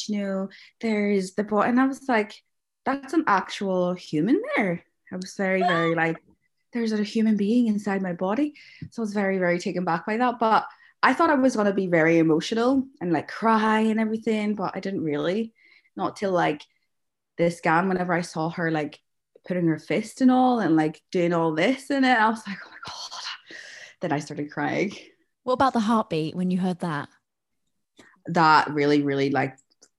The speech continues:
Speaker 1: threw me off 'cause I was like, "That's not my heartbeat," 'cause I could feel mine at the same time as they were playing it. It was, like, a different beat. So I was like, "That's crazy to think, like, there's another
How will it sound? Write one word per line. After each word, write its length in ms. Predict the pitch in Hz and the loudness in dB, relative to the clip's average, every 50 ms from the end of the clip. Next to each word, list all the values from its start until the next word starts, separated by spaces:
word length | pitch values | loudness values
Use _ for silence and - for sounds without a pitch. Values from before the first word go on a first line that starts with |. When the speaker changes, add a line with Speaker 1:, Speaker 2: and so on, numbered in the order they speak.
| _ _ _ - | _ _ _ -2
Speaker 1:
threw 220 | 170 160 147 143 | 0 2 2 4
me 140 | 147 147 139 | 4 4 2
off 360 | 139 135 135 139 160 - _ | 2 0 0 -2 -4 -6 _
'cause 180 | - - - 175 | -12 -10 -6 -4
I 60 | 151 | -4
was 200 | 147 151 156 151 | -4 -4 -4 -4
like, 260 | - 143 139 135 143 - - - - _ - | -2 -2 -2 -2 -6 -10 -20 -20 -16 _ -10
"That's 200 | 180 180 - - | -10 -8 -6 -4
not 180 | 185 165 - | -4 -2 0
my 280 | 165 151 147 151 170 185 | 0 2 2 2 2 0
heartbeat," 520 | 185 - - 185 180 - - 202 202 202 | -2 -6 -4 -4 -4 -2 -2 -4 -6 -6
'cause 120 | - 214 - | -6 -2 0
I 120 | 185 180 | 0 0
could 220 | 180 - 185 175 | 0 -4 -8 -8
feel 260 | - - 190 185 185 202 | -4 0 2 2 4 4
mine 300 | 202 180 160 165 190 220 - - - - - - | 6 6 6 6 4 2 -4 -10 -16 -18 -12 -10
at 80 | - 180 | -6 -4
the 80 | 196 208 | -4 -4
same 260 | - - 170 180 208 | -2 -2 -2 0 0
time 200 | 208 202 185 190 | 0 0 0 0
as 100 | 190 190 | 0 0
they 80 | 185 | 0
were 120 | 180 180 185 | 0 0 0
playing 360 | 180 - 151 131 131 147 185 | -2 -2 -2 -2 0 0 0
it. 140 | 196 185 160 | -2 -2 -4
It 80 | - 160 | -4 -4
was, 180 | 165 175 170 | -6 -6 -4
like, 200 | - 151 147 - | -6 -8 -8 -8
a 40 | 175 | -10
different 440 | 160 - 165 165 - - 151 143 - | -8 -8 -8 -8 -8 -8 -8 -8 -4
beat. 180 | - 147 170 208 - | -2 -2 -2 -2 -4
So 80 | 190 | -6
I 20 | 175 | -8
was 140 | 165 - - | -8 -6 -8
like, 120 | 165 160 - - | -8 -10 -10 -12
"That's 360 | 175 160 170 170 180 180 - | -8 -4 -4 -4 -4 -6 -10
crazy 580 | - - - 170 151 147 170 196 - 226 226 220 | -16 -8 -2 0 0 0 0 0 -2 -4 -4 -4
to 140 | 226 185 165 | -4 -4 -6
think, 380 | 160 - 139 151 180 202 202 - | -4 -2 -2 0 0 0 -2 -4
like, 180 | - 165 160 - | -6 -6 -4 -2
there's 340 | - 151 151 156 151 156 - _ - - - - _ _ - - | -2 0 0 0 -2 -4 -8 _ -20 -20 -20 -20 _ _ -14 -6
another 720 | - 180 180 175 156 156 156 160 165 170 165 - - - | -2 0 0 2 2 2 2 2 2 4 2 0 -2 -6